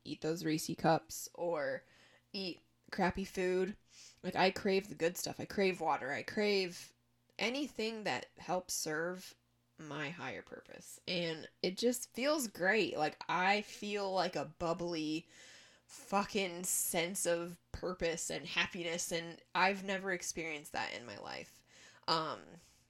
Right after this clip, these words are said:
I never was a super happy kid. I was never a super happy teenager or adult.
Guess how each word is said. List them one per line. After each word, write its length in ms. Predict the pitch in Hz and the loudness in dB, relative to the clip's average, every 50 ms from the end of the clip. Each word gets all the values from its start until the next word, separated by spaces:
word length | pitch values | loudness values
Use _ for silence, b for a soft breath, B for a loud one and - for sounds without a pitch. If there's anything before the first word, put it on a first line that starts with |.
| _ _ _ _ _ _ - - _ _ _ _ _ _ - - - | _ _ _ _ _ _ -20 -20 _ _ _ _ _ _ -20 -16 -10
I 140 | - 170 170 | -6 -6 -6
never 920 | 165 156 156 156 156 143 151 143 156 156 156 151 147 147 147 147 143 - - _ _ _ _ _ 175 180 | -6 -6 -8 -6 -4 -4 -4 -4 -4 -4 -4 -4 -4 -4 -4 -6 -6 -8 -12 _ _ _ _ _ -18 -8
was 880 | 185 175 151 143 135 127 123 123 123 131 123 123 117 117 127 - - - - | -4 -2 0 0 0 0 0 0 0 0 0 0 -2 -4 -4 -6 -6 -4 -2
a 80 | 165 160 | -2 0
super 340 | - - 165 165 - 147 | 0 0 0 -2 -2 -4
happy 340 | 143 - - 147 151 - 135 | -2 0 0 0 0 -2 -6
kid. 500 | - - - 160 147 143 143 143 156 165 - _ _ _ _ _ _ _ _ _ _ | -8 -2 2 4 4 4 4 2 0 -4 -10 _ _ _ _ _ _ _ _ _ _
I 120 | - 165 | -2 -2
was 180 | 170 170 170 175 | -2 -2 -2 -4
never 240 | 160 156 151 156 156 | -4 -4 -2 -2 -2
a 80 | 147 | 0
super 320 | 147 - - 175 - 156 151 | 0 -2 -2 -2 -2 -2 0
happy 480 | 170 160 151 151 - 151 151 151 143 | 4 4 4 4 4 0 0 0 -2
teenager 720 | - - - 202 196 180 170 170 156 170 165 160 160 160 151 | -4 -4 -4 -2 0 0 0 2 2 2 2 2 2 0 -2
or 160 | - 139 127 | -2 -4 -4
adult. 540 | 120 139 170 175 175 170 165 151 147 - - | -4 2 4 6 6 6 6 2 0 -4 -8